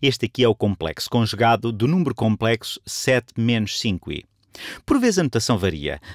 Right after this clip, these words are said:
Temos sete menos cinco i, se temos sete menos cinco i, pomos um traço por cima, assim. Isto significa que queremos o conjugado de sete menos cinco i.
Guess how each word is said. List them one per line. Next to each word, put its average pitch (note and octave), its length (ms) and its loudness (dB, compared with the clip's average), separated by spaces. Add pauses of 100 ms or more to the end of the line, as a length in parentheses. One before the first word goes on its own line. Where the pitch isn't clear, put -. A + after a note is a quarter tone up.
(120)
Temos G2+ 320 0
sete G#2+ 320 2
menos F#2+ 280 -4
cinco C3+ 320 0
i, A3+ 260 0
se - 200 -10
temos G2 400 0
sete A#2 340 0
menos F2 260 -6
cinco C#3 260 -2
i, G3+ 160 2 (220)
pomos G3 260 0
um E3+ 140 0
traço D3+ 420 -2
por A2+ 140 -4
cima, D2+ 440 -6 (220)
assim. F#2+ 380 -2 (320)
Isto D#3 200 0
significa A#2+ 540 0
que B2 160 -4
queremos B2+ 380 0
o G#2 60 -4
conjugado G#2+ 680 0
de F2+ 140 -4
sete B2 500 -2
menos G#2+ 400 0
cinco E2+ 280 -4
i. E2 140 -10